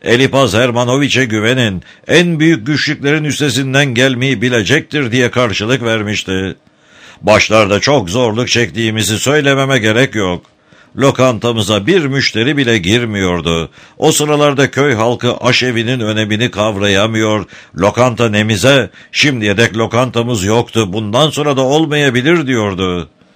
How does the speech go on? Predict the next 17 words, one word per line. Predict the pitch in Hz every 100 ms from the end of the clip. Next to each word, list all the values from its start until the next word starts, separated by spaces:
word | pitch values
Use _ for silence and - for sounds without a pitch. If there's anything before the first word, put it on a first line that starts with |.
| _ - - -
Günü | - 104 117 151
gününe | 127 123 117 107
yemek | 85 80 101 139 -
pişirmek | 127 127 104 113 87
zorundaydım. | 107 107 98 95 107 92 90 82 - - -
Çünkü | 160 180 170
rastlantı | 147 143 - 127 135 117 175
eseri | 165 147 147 120
bir | 147
müşteri | 120 120 101 123 135
gelse, | 127 123 123 123 - - _
'Kusura | - 127 131 127
bakma | 107 123 120 110
dostum, | 107 95 104 95
sizi | 123 107 131
beklemiyorduk.' | 120 117 95 123 135 127 107 113 69
diyemezdim. | 90 90 110 107 90 78 85